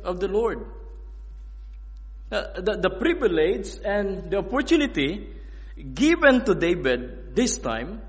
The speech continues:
the blessings received, allowed him to, to look back and, and to look up.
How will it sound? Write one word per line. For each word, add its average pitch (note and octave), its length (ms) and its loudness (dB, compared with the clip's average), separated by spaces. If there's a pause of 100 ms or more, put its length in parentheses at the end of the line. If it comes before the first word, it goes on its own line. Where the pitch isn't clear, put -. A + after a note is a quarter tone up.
(260)
the G3+ 100 2
blessings D4+ 600 2
received, A3 640 -4 (380)
allowed A#3 420 6
him A#3+ 340 4
to, A#3 520 2
to G#3 60 4
look F#3 380 2
back F3 220 8 (680)
and, G3 200 -2
and G#3+ 160 -4
to B3 80 -2
look A#3+ 260 -4
up. - 480 -8